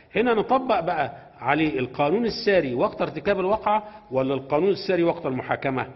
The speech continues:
تطبيقًا لمبدأ فكرة الأثر ال-، ال-، ال-، ال-، القانون الأصلح للمتهم، بنطبق عليه القانون الساري وقت ارتكاب الواقعة،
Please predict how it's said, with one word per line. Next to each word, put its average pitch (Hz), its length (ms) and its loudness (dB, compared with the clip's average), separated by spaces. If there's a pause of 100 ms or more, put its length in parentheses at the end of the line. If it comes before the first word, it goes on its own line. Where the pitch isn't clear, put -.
(580)
تطبيقًا 180 440 -2
لمبدأ 175 400 0
فكرة 165 340 -8
الأثر 156 380 -4
ال-، 131 160 -4
ال-، 120 320 -4
ال-، 113 160 -4
ال-، 107 340 -6
القانون 139 440 0
الأصلح 139 420 -4
للمتهم، 127 580 -2 (320)
بنطبق 139 480 -2
عليه 127 440 -2
القانون 117 460 -4
الساري 117 460 -4
وقت 113 340 -6
ارتكاب 107 460 -6
الواقعة، 156 600 -2